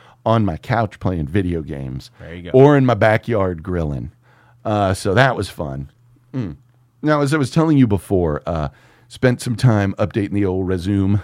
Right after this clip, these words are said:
Speaker 2: Yes.
Speaker 1: this week, the
Speaker 2: It's
Speaker 1: C V.
Speaker 2: amazing. It still sounds weird to me.
Speaker 1: Yeah, yeah. I'm now in a point with a two-pager.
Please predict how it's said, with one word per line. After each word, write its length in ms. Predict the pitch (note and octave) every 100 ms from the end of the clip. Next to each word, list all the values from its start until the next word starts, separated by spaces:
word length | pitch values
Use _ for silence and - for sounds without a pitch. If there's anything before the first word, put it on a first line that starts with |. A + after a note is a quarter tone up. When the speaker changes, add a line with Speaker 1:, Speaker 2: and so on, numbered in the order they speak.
| - -
Speaker 2:
Yes. 260 | B2 A2
Speaker 1:
this 180 | G2 F#2+
week, 260 | G#2+ G#2+ -
the 60 |
Speaker 2:
It's 100 | F#2
Speaker 1:
C 180 | - C3
V. 80 | A#2+
Speaker 2:
amazing. 420 | G#2+ - - -
It 80 | C#3+
still 300 | - - G#3+
sounds 380 | - F#3 F#3+ D3
weird 300 | G3+ G#3+ D3+
to 80 | G#2+
me. 180 | F#2 D2+
Speaker 1:
Yeah, 520 | A2 G#2+ F#2 E2 D2+ - _ _
yeah. 440 | F#2+ G#2+ F#2+ D2+ C#2 _ _ _ _ -
I'm 160 | B2+
now 240 | C#3 D3 D#3
in 80 | C3+
a 60 |
point 280 | F#2 B2+ C3
with 140 | G#2+
a 60 | F#2
two-pager. 800 | - - C#3 B2 A2 D#2+ D2